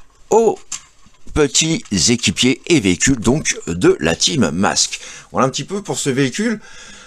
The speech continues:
Alors, rien d'autre, pas de lance-missile, pas de,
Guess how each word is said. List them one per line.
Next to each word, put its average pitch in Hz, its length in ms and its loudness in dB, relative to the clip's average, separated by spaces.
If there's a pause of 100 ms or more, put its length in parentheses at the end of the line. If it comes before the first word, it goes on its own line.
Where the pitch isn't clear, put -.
(140)
Alors, 113 220 0 (140)
rien 190 300 4
d'autre, 147 300 4
pas 139 180 2
de 120 80 -4
lance-missile, 131 640 2
pas 127 200 4
de, 117 260 6